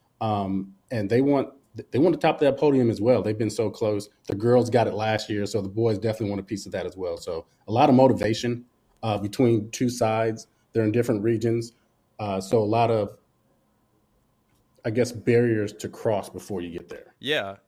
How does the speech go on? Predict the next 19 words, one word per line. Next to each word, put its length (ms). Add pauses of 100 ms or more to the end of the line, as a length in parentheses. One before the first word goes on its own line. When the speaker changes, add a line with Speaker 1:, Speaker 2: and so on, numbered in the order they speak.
(340)
Speaker 2:
Or 140
did 260
you 120
say 240
Jelani 440
is 120
likely 320
gonna 160
run 240
four 320
events 300
then, 380 (340)
potentially 480
in 80
that, 180
that 160
state 180
qualifying? 580
So 300